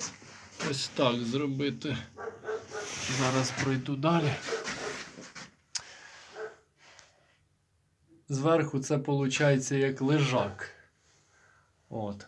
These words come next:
Оце перший колпак закритий, а це лежачок. Е, це димові гази ідуть через низ ковпака, сюди потрапляють.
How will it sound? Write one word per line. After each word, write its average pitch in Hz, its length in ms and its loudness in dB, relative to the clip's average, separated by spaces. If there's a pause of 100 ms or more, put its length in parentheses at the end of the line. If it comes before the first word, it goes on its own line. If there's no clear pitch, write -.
(120)
Оце 123 560 2 (440)
перший 117 400 2
колпак 190 480 4
закритий, 190 680 0 (800)
а 143 120 -2
це 175 180 2
лежачок. 139 880 4 (1160)
Е, 127 540 0
це 143 180 4
димові 131 500 6
гази 120 480 4 (920)
ідуть 123 400 4
через 123 420 4
низ 196 540 6
ковпака, 110 680 -2 (100)
сюди 113 400 -2
потрапляють. 107 840 -6